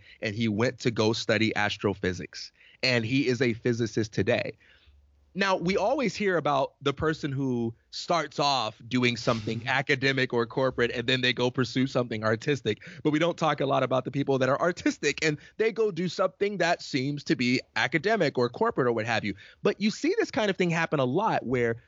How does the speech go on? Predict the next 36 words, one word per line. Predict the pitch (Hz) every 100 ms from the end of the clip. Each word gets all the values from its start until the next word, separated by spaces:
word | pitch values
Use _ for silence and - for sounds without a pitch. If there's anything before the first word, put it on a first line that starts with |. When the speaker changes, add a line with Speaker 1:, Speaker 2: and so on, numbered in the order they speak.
| -
Speaker 1:
someone | - 160 165 160 156 156
is | - 123
in | 127
Hollywood | 117 143 139 127 117 113 -
aspiring | - - 135 135 127
to | 113
be | 113
a |
filmmaker | 113 175 160 143 120 120
or | 113 117
an | -
Speaker 2:
Hey, |
hey, | 165 285
Speaker 1:
actor. | 311
Speaker 2:
let, | 269 -
let's, | 269 320 - -
let's | 311 -
not, | 302 285 233
let's | 285 -
not | 269 233
distance | 269 - 214 175
it. | 143 -
This | 170 -
was | 294 226
you, | 285 359
man. | 151 139 160 254 _ _ _ -
I | 180
mean, | 196
you | 190 254
went | 233 262
to | 247
Hollywood | 214 262 262 175 147 160 214 _ _ _ -
to | - 208
be | 160 151 202 226
an | 220
actor. | 262 - - 123